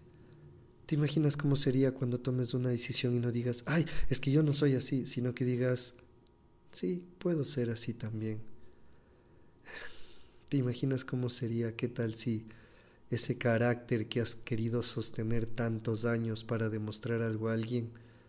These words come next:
podrías soltarlo? Y que alguien te diga, "Oye, pero vos no eras así, ¿qué te pasó?". "No, decidí ser la otra parte de lo que soy también".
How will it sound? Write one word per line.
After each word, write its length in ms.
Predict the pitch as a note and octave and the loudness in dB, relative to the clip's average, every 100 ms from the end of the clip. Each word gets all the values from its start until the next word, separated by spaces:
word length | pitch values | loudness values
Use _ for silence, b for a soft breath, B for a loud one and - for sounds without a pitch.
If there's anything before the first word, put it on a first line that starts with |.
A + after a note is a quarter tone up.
| b b b - | b b b -6
podrías 380 | C3 A#2+ C3 | -2 2 2
soltarlo? 680 | A#2+ A#2 A2 - C3 B2 A#2 - b b b b b | 2 0 -2 0 0 0 -8 -10 b b b b b
Y 60 | A#2+ | -2
que 100 | D3+ | 2
alguien 220 | C#3+ C#3 | 4 4
te 80 | D3 | 2
diga, 120 | C3+ | 6
"Oye, 220 | D#3+ A3 | 6 6
pero 220 | G#3+ D#3+ | 6 4
vos 160 | D3+ F#3+ | 8 10
no 140 | F#3+ | 10
eras 220 | F#3+ F#3 D3 | 8 4 4
así, 300 | B2+ - G3 | 2 2 2
¿qué 120 | E3 | 2
te 120 | E3 | 2
pasó?". 540 | D#3 C#3+ E3+ D#3+ - - - - - - - | 2 4 4 2 -2 -16 -20 -20 -20 -14 -6
"No, 160 | G3+ B3 - - - - - | -6 -6 -16 -20 -20 -20 -10
decidí 640 | D#3+ E3 D#3+ D#3 E3 F3 E3 - - - - - - | 0 0 2 2 2 2 -2 -6 -18 -20 -20 -20 -20
ser 460 | - - D#3+ D#3+ - - - | -8 2 4 4 0 -10 0
la 220 | C3+ C#3 | 4 4
otra 320 | D3 D3+ C#3+ | 4 2 4
parte 320 | D3 D3 C#3+ | 4 4 2
de 100 | C3 | 2
lo 160 | B2+ B2 | 0 -2
que 120 | C3 | -2
soy 200 | - C3 | -2 -2
también". 500 | C3 B2 B2 C#3 C#3+ | -2 -4 0 -2 -2